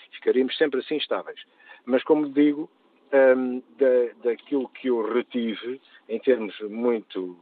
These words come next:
concretos, eu fiquei, eh, sensibilizado para o problema e para alguma estabilização de,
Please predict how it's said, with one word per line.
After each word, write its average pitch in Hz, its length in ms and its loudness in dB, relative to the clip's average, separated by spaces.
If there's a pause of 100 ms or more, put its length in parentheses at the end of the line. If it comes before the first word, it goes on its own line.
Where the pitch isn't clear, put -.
concretos, 117 580 2 (460)
eu 123 160 2 (100)
fiquei, 127 520 2 (440)
eh, 104 280 -6 (100)
sensibilizado 117 800 -2 (100)
para 123 400 2 (460)
o 143 180 -4
problema 127 720 2 (340)
e 147 120 -4 (180)
para 151 320 6
alguma 127 440 -4
estabilização 120 1160 -2 (680)
de, 147 420 6